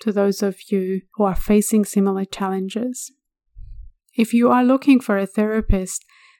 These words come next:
my team and I at Relate Sexology would be more than happy to support you. We provide our therapeutic services online,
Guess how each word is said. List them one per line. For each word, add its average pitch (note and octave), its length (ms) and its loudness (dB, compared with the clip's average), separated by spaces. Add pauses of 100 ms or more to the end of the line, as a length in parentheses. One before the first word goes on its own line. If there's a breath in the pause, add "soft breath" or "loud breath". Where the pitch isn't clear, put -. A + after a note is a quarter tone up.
my A3 160 6
team B3+ 340 4
and G#3+ 140 4
I G3+ 220 0
at G3 280 -4
Relate G3 300 -2
Sexology F#3+ 720 -4 (100)
would G3 140 0
be G3 120 0
more G3 300 2
than G3+ 180 2
happy F#3 340 2
to G3 100 -6
support - 580 -6
you. G#3+ 200 -8 (840)
We A3 160 8
provide A3+ 480 4
our G#3+ 80 2
therapeutic G3+ 600 4
services G#3 580 -2
online, G3 640 0